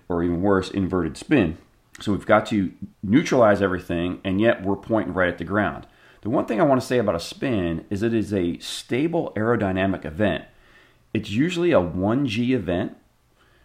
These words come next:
and it usually stabilizes right around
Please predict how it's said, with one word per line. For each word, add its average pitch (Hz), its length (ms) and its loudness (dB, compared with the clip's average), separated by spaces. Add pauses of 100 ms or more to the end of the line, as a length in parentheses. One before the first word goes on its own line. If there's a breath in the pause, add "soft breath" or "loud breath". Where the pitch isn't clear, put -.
(220 soft breath)
and 104 260 4
it - 120 -2
usually 131 400 0
stabilizes 90 920 -2
right 104 420 -2
around 87 840 0